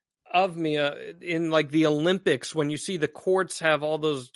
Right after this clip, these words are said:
crazy, vibrant colors for different sports. I'm, I'm about it. I think it makes this concept stand out as different, stand out as interesting.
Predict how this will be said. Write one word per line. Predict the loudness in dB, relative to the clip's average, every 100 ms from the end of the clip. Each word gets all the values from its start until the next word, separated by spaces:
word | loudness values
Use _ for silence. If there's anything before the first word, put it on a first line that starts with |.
| -6
crazy, | 0 2 2 -2 -4
vibrant | 0 2 2 0 -6 -4
colors | 0 4 4 2 -2 -10 -16 _ _ _ _ _ _
for | 2 4 4 0 _
different | 2 4 0
sports. | -4 0 4 4 4 -2
I'm, | -2 -2 -2
I'm | -2
about | -2 -2 4 4 4
it. | 2
I | 0
think | 0 -2 -2
it | -4
makes | 0 0 -2 -8 -12 _ _ _ _ _ -20 -2
this | 6 6 4 -8 -10 _ _ _ _ _ _ _ -18
concept | -4 4 4 4 6 6 4 -8 -16 _ _ _ _ _ _ _ -16
stand | -12 2 4 6 6
out | 6 4 2
as | -2 -4
different, | 2 2 4 0 -2 -6 _ _
stand | -12 0 2 6
out | 6 6
as | 2 -2
interesting. | -2 -2 -2 -4 -4 -2 0 0 -2